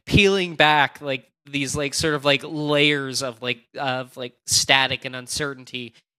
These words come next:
and finding these threads that linked one event to the other, uh, that linked one, uh, document to another document. 'Cause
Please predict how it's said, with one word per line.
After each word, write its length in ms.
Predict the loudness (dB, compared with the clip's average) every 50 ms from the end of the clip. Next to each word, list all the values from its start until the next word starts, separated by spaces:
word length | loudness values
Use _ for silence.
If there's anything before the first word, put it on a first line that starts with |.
| _ -10
and 140 | -8 -8 -8
finding 600 | -2 2 2 4 4 2 -2 -4 -8 -10 -12 -14
these 240 | -14 -8 -6 -6 -6
threads 560 | -6 -2 0 0 0 0 -4 -8 -8 -8 -6
that 200 | -6 -6 -6 -6
linked 380 | -8 -8 -8 -8 -8 -14 -20 _ _ _ _ _ _
one 300 | -12 -2 0 2 2 2
event 340 | 0 -2 -2 -2 -4 -4 _ -10
to 260 | -10 -8 -6 -6 -4
the 160 | -2 -2 0
other, 400 | 0 -2 -2 -6 -10 -14 -18 -20 _ _
uh, 220 | -6 -4 -4 -4 -4
that 260 | -4 -6 -8 -6 -4
linked 380 | -4 -4 -4 -4 -10 -20 -20 -20 -20 _
one, 420 | -6 -2 0 0 0 -2 -6 -14 -18 _ _ _ _ _ _ _ -6
uh, 280 | -2 0 0 0 0 -4 -8 _ _ _ 2
document 560 | 2 2 2 0 -4 -14 -12 -12 -12 -16 -16
to 180 | -16 -14 -14
another 320 | -10 -6 -6 -6 -6 -6 -8
document. 580 | -8 -8 -8 -8 -12 -18 -20 _ -20 -20 _ _ _ _ _ _ _ _ _ _ _ _ _ _ _ _ 2
'Cause 380 | 2 2 2 2 -8 -10 -14